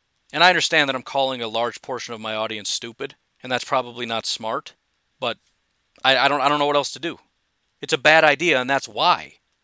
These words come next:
And I, and again, I'm not going to be the person that says, "Well, there's a problem, but this is probably not the best solution."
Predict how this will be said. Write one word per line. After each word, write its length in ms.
And 100
I, 60
and 200
again, 180
I'm 180
not 220
going 200
to 60
be 100
the 80
person 360
that 160
says, 380
"Well, 340
there's 180
a 60
problem, 580
but 140
this 220
is 80
probably 320
not 180
the 80
best 260
solution." 440